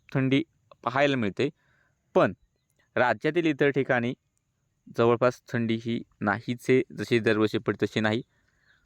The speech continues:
आणि उद्या किंवा येणाऱ्या चार पाच दिवसही राज्यात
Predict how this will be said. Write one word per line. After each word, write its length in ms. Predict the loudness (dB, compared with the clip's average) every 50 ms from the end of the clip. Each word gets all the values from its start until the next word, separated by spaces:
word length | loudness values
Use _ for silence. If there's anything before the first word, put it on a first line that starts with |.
| _ _ _ -2
आणि 320 | 0 0 2 2 0 0 -4 -8 _ _ _ _ _ _
उद्या 380 | 0 2 2 2 2 2 0 -4 -8 _ _ _
किंवा 220 | -2 2 2 4
येणाऱ्या 440 | 4 2 2 2 2 0 0 0 0
चार 100 | 0 0
पाच 200 | 2 2 0 0
दिवसही 460 | 2 2 0 0 0 -2 -6 -6 0 2
राज्यात 340 | 2 2 2 2 -2 -4